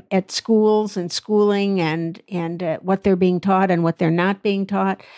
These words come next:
So I think, I think there's, there, the things that we objected to in our own ways back then are still obviously with us, not to mention,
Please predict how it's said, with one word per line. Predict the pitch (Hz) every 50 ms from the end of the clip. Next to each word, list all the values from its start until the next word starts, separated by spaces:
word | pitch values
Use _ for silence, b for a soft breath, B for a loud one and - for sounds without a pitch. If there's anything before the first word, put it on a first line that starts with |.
| B B
So | - - 233 220
I | 226 233
think, | - - - _ -
I | 240 262
think | 254 - 294 285 262 -
there's, | 247 233 233 202 - - -
there, | - 208 214 226 220 214 208 - _ _ _ _ _ - 220 - _ _ _ -
the | 226 208
things | - - 247 240 233 220 190 -
that | 226 214 - -
we | 196 202 220 220 214 214 214 214 196 - _ _ _ _ _ _ _ _ _ _ _ _ _ _ _ _ _ _ _ _ _ _ _ -
objected | - 196 190 190 233 240 240 - - 214 175 -
to | 196 190 180 180
in | 180 180
our | 185 180 180 185
own | 185 185 180 190 180 165
ways | 196 208 202 190 180 170 165 165 - - - - 247 - _ _ - 202
back | 190 190 180 180 175 -
then | - 214 220 214 180 170 165 170 156 -
are | - 196 185
still | 165 - - - 196 175 175 170 - -
obviously | - 196 190 185 190 196 180 165 - 185 170 175
with | 165 196 233 220 -
us, | 175 95 156 156 - - - - _ _ _ _ _ _ _ _ -
not | 185 190 185 180 -
to | - 180
mention, | 170 170 165 165 - - 151 147 160 165 175